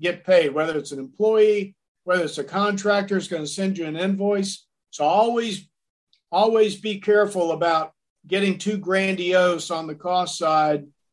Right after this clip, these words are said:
and staffing up too quickly. I'd rather be a person short than a person too heavy in my staffing, especially with a startup.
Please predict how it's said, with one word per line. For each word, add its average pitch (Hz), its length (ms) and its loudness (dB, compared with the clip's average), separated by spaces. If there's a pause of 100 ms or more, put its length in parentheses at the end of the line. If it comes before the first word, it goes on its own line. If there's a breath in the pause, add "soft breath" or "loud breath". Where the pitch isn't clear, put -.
(160)
and 151 160 -10
staffing 185 580 -2
up 175 220 -2
too 147 180 -6
quickly. 156 540 -6 (180)
I'd 202 200 0
rather 208 360 6
be 185 160 0
a 170 60 0
person 185 480 -8
short 170 420 -2
than 156 140 -8
a 147 60 -8
person 165 440 -6
too 156 220 -8
heavy 147 500 -6 (280)
in 156 120 -4
my 139 140 -2
staffing, 175 680 -4
especially 180 540 -4
with 160 140 -6
a 147 80 -6
startup. 131 500 -6